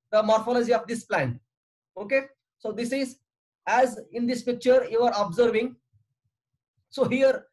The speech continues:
you can observe, so there is no main trunk. So you can observe the here, uh, the branches, one, two, three, four. There are four branches, and those branches they used to start from the ground level itself.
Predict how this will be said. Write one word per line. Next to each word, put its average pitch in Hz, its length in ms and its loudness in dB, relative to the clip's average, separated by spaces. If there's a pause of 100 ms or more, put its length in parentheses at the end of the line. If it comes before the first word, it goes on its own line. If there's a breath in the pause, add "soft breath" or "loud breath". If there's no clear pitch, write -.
you 233 80 -12
can 240 120 0
observe, 233 420 2 (140)
so 254 180 2
there 233 180 0
is 240 120 -2
no 269 160 0
main 247 380 2
trunk. 202 300 0 (380)
So 247 100 0
you 247 100 4
can 254 120 0
observe 240 380 2
the 233 100 -2
here, 262 260 2 (400)
uh, 233 200 2
the 240 120 2
branches, 247 580 0 (220)
one, 208 500 -2 (300)
two, 247 380 2 (380)
three, 254 360 -4 (160)
four. 226 420 2 (120)
There 262 100 4
are 262 140 0
four 277 320 4
branches, 226 540 0 (240)
and 247 240 -4
those 262 260 6
branches 233 540 0
they 226 80 -4
used 247 200 -6
to 262 80 -4
start 247 380 -2
from 262 160 -4
the 254 80 4
ground 294 260 2
level 262 180 4
itself. 147 340 -6